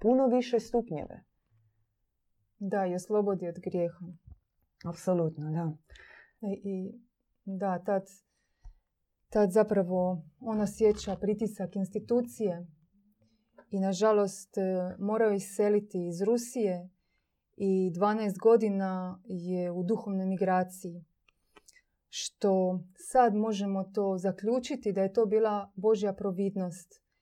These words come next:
Speaker 2: jer, e, nakon toga povećava se škola djeda Ivana Bogumila. Pokret se proširio.
Speaker 1: Da, dobila se,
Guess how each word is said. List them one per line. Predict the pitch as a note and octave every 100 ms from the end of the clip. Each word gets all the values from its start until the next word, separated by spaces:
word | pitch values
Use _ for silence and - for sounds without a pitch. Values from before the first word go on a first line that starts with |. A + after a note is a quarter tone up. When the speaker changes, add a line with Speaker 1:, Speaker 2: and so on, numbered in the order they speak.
| _ _ _
Speaker 2:
jer, | F3+ F#3 F#3+ F#3 F3+
e, | - _ - F#3
nakon | F#3+ G3+ G3+ G3+ G3
toga | C4 B3+ F#3+ F3+ - _ _
povećava | - G3+ G#3+ - A#3+ G#3+
se | G#3 - - G3 F#3+ G3 F#3+
škola | - - - B3 A#3+ F3+ E3+ - _ _ _ _ _ _ _ _ _ _ _ _ _ _
djeda | G3 G#3+ G3
Ivana | F#3+ F#3+ F#3
Bogumila. | E3+ F3 F#3 F3 E3 E3 F3 _ _ _ _ _ - -
Pokret | A#3+ A#3+ A3
se | A3+
proširio. | G#3 G#3+ G#3 - G3 F3+ E3+ E3 F3 _ _ _ _ _ _ _ _ _ _ _ _ _ _
Speaker 1:
Da, | A#3+ C4 F#3+ F#3+ F#3+ F#3+ A3 G3+
dobila | A#3 G#3+ G3
se, | F#3+ G#3 G3 F#3+ F#3